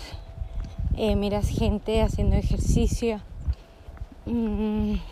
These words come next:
muy nice, ¿eh? Me habían dicho que era una zona industrial. A lo mejor ya la pasé,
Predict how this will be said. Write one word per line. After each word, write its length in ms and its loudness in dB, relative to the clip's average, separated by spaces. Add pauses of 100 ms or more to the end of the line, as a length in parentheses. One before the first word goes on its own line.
(800)
muy 100 0
nice, 380 2
¿eh? 160 -2
Me 100 4
habían 200 0
dicho 360 -6
que 220 -4 (840)
era 160 0
una 200 0
zona 280 -4
industrial. 760 -2 (600)
A 40 -10
lo 60 -4
mejor 240 -6
ya 100 -2
la 100 0
pasé, 560 -4